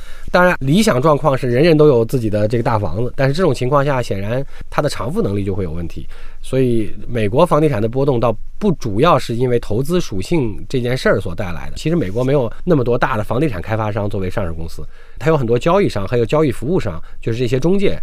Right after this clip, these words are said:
作为这个大的上市公司，超过百亿美金以上的。那美国的最大的这个房地产市场的波动是来自于，当然第一个问题是有很多移民，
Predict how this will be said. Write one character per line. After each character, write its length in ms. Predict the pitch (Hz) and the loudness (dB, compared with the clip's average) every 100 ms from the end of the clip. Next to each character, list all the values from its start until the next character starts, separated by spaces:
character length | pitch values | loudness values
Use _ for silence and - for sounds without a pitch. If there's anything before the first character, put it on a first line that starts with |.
| - | 0
作 140 | 113 | 0
为 160 | 101 104 | -2 -2
这 120 | 110 | -4
个 60 | 98 | -2
大 220 | 117 98 | -2 -2
的 40 | |
上 140 | 95 101 | -2 -4
市 60 | |
公 100 | 101 | -4
司， 100 | 98 | -4
超 160 | 104 113 | -4 -2
过 80 | 104 | -2
百 160 | 90 | -2
亿 80 | 104 | -2
美 120 | 101 | -2
金 160 | 95 101 | -4 -6
以 40 | |
上 200 | 92 98 | -6 -6
的。 80 | - - - - | -8 -8 -6 -6
那 260 | - 139 123 - - - - | 0 2 2 -2 -14 -16 -2
美 160 | 120 113 | 2 4
国 160 | 120 | 4
的 120 | 147 147 | 4 4
最 180 | 190 | 2
大 220 | 175 160 131 | 4 2 2
的 200 | 113 107 | 0 -2
这 160 | 123 | -2
个 380 | 110 104 95 80 - - | -2 -4 -4 -6 -6 -2
房 160 | 127 | 2
地 60 | 151 | 2
产 140 | 123 | 2
市 120 | 107 135 | -2 -2
场 140 | 98 | -2
的 80 | 101 | -2
波 260 | - 165 | -2 -2
动 220 | 190 185 - - | 0 -2 -2 -8
是 220 | - - | -4 -2
来 180 | 117 107 | 0 0
自 160 | 127 120 | -2 -2
于， 140 | 110 | 0
当 120 | 127 | 0
然 80 | 127 | 0
第 140 | 127 143 | 0 0
一 80 | |
个 80 | 143 | 0
问 80 | 113 | -2
题 160 | 110 110 | -4 -4
是 100 | 120 | -2
有 80 | |
很 140 | 110 95 | -2 -2
多 140 | 107 | -2
移 180 | 104 107 | -2 -2
民， 260 | 131 95 | -2 -2